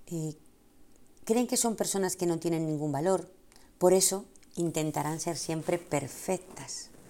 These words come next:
para merecer ese valor que sienten que les falta. Una persona que se diga, "A los ojos de mi padre no soy nadie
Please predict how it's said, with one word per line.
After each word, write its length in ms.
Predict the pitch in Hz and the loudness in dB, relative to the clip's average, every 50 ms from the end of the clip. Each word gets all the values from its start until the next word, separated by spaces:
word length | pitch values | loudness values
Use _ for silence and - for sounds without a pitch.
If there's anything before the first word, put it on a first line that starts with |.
| - - - - - | -20 -20 -20 -16 -2
para 200 | - 180 190 180 | 2 4 4 6
merecer 360 | 185 180 170 160 - 240 262 | 6 6 4 4 2 2 2
ese 180 | 277 - - 240 | 2 2 0 0
valor 340 | 196 180 190 208 208 208 - - - - - - - - | 0 0 0 0 0 -2 -6 -16 -20 -20 -20 -20 -10 -4
que 80 | - 175 | 0 0
sienten 460 | - - 233 254 233 - 190 180 165 | 4 4 6 4 4 4 2 2 2
que 80 | - | 0
les 180 | 151 143 - - | -2 -2 -4 -2
falta. 420 | - 156 143 139 135 - 135 - - - - - - - - - - - - - - - - - - - - - - - - - - - | 0 0 0 0 0 -6 -8 -8 -8 -20 -20 -20 -20 -20 -20 -18 -16 -16 -16 -16 -18 -20 -20 -18 -14 -14 -14 -14 -16 -20 -20 -20 -8 0
Una 160 | 233 254 294 285 | 4 4 6 6
persona 340 | 294 254 - 247 247 240 | 6 6 6 6 6 4
que 100 | - - | 2 2
se 140 | 202 - 185 | 0 0 0
diga, 400 | 175 190 185 160 175 151 151 - - - - - - - - - - - - - - | 0 0 0 2 2 2 2 0 -8 -16 -20 -20 -20 -20 -20 -20 -20 -20 -20 -12 -6
"A 80 | 160 151 | -4 -2
los 200 | 147 151 - 180 | -2 0 0 -2
ojos 200 | 175 - 202 175 | 0 -2 -2 0
de 80 | 180 | 0
mi 140 | 175 160 143 | 0 0 0
padre 420 | - 160 160 156 156 151 139 - - - - - - - | 2 2 4 4 2 0 -2 -4 -10 -18 -20 -20 -10 -4
no 300 | 151 151 156 165 170 170 | -2 0 0 2 0 0
soy 260 | - - 165 156 147 | 0 0 0 0 0
nadie 520 | 143 143 147 151 143 135 131 123 - - | 2 0 0 0 0 -2 -2 -4 -4 -6